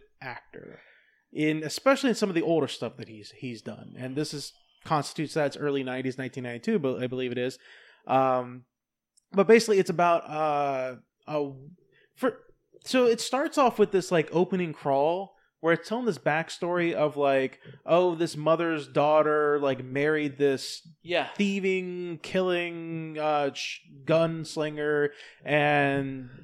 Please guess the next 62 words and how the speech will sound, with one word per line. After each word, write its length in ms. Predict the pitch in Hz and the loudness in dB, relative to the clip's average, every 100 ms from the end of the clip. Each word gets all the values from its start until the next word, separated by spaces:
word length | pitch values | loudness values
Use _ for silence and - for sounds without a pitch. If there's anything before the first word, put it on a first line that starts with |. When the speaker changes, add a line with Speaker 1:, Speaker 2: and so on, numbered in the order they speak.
| - | -8
Speaker 1:
you 140 | 139 | -4
know, 140 | 135 131 | -2 -2
they 100 | 135 | -2
have 240 | 151 139 | -4 -4
kids 280 | - 151 143 | -2 0 0
or 60 | 135 | -4
something 240 | 160 131 | -4 -2
like 200 | 143 107 | -2 0
that, 200 | 143 135 | 2 2
and 80 | 127 | -2
then 120 | 131 | -6
the 420 | 127 127 123 123 120 - - _ - - _ - 127 135 - | -2 0 0 -4 -12 -20 -20 _ -20 -20 _ -18 -18 -18 -8
mother's 360 | 151 170 160 143 | -2 0 0 2
daughter 300 | 160 160 143 | 4 4 0
dies 720 | 113 123 135 147 147 147 139 | -6 -4 -2 0 0 -2 -2
of 100 | 127 | -8
some, 480 | - 151 143 135 - - | -6 -6 -6 -10 -16 -4
probably 240 | 165 135 | 0 0
sickness 520 | 127 - 151 139 135 | 0 -6 -8 -8 -10
or 100 | 127 | -10
s-, 60 | 127 | -6
I 60 | 147 | -4
didn't, 220 | 110 101 | -6 -8
I 100 | 127 | -10
couldn't 200 | - 123 | -10 -10
remember 220 | 127 117 | -10 -8
what 60 | 113 | -8
it 60 | |
was, 180 | 110 110 | -8 -10
so, 100 | 147 | -10
like, 120 | 127 | -10
sickness 420 | - 170 - 151 147 | -8 -8 -6 -8 -8
or 40 | |
some 160 | 139 135 | -10 -4
shit 160 | 214 | 0
like 160 | 165 143 | 2 2
that. 240 | 135 127 | 2 0
Speaker 2:
Smallpox. 160 | - - | -4 -14
Speaker 1:
Smallpox, 480 | - 180 151 123 131 | 0 2 2 0 0
yeah. 260 | 135 123 117 - - - | 0 0 -2 -6 -20 -6
And 800 | 147 143 143 135 135 131 123 110 _ - | -2 2 2 0 -2 -6 -10 -16 _ -8
it 140 | 170 | -6
starts 320 | - 226 226 | 2 4 4
off 180 | 190 - | 2 4
that, 180 | 214 180 | 2 2
and 100 | 165 | -2
I'm 100 | 175 | -2
thinking 400 | - 208 196 170 | 0 0 0 0
that 200 | 170 - | -2 0
that's 240 | 165 165 | -4 -4
gonna 200 | - 165 | -4 -4
be, 180 | 139 156 | -2 -2
like, 220 | 147 139 135 | 0 0 -2
a 60 | |
detail 420 | 120 143 143 156 | -4 -4 -4 -4
in 80 | 139 | -4
the 60 | 131 | -8
story 360 | - 143 143 | -6 -2 0
that's 160 | 139 135 | -2 -4
gonna 140 | 143 | -6
be 80 | 127 | -6
happening. 400 | 135 135 156 160 | -4 -4 -6 -8